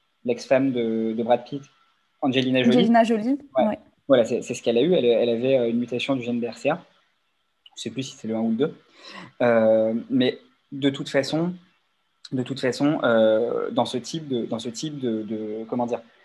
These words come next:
Speaker 1: dans ce type de, de pathologie, je vais prendre celle-là parce que c'est la plus fréquente, euh, il y a généralement, il y a généralement une consultation de toute façon d'oncogénétique, c'est-à-dire, euh,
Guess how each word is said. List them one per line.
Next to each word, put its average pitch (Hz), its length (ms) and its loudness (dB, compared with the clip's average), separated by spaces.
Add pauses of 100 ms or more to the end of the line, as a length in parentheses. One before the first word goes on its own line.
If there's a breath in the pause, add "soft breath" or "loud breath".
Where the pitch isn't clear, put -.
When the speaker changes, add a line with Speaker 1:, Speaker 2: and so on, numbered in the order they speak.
(180 soft breath)
Speaker 1:
dans 123 80 2
ce 127 120 -4
type 139 240 -6
de, 113 200 0
de 113 140 -4
pathologie, 131 500 0
je 175 60 -2
vais 131 80 -2
prendre 113 180 -6
celle-là 131 200 2
parce 127 160 -2
que 113 80 -8
c'est 113 100 -6
la 107 60 -6
plus 113 120 -14
fréquente, 180 420 -2 (420 loud breath)
euh, 107 640 -2 (120)
il 131 80 -6
y 120 100 4
a 123 60 6
généralement, 120 580 0
il 127 100 -4
y 117 60 2
a - 20 2 (400)
généralement 131 340 2
une 139 120 0
consultation 123 480 -4
de 127 80 -2
toute - 140 -16
façon 127 280 -4
d'oncogénétique, 123 800 -2 (300 soft breath)
c'est-à-dire, 117 580 0
euh, 107 580 2